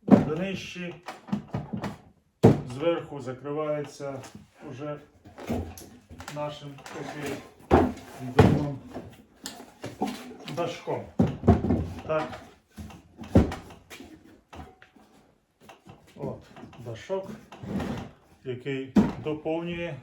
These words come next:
всі технологічні переваги як самого, відповідно, дна,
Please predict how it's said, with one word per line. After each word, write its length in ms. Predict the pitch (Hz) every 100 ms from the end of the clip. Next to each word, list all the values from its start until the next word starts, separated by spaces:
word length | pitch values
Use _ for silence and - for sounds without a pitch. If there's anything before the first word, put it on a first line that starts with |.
| - - _ _ _ _ _ _ _
всі 400 | - - 160 156
технологічні 840 | - 131 - - 135 156 156 143 127
переваги 800 | 143 135 135 147 143 131 135 - - - _ _ -
як 380 | 127 143 135 -
самого, 640 | - 143 139 131 123 127 -
відповідно, 540 | 123 - 127 127 110 120
дна, 500 | 135 139 160 170